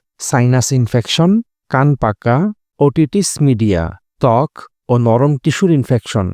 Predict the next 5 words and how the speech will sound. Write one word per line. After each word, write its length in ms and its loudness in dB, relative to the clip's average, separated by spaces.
যৌনবাহিত 640 2
রোগ, 160 2
টাইফয়েড 540 2
জ্বর। 220 0
ডোজ 300 4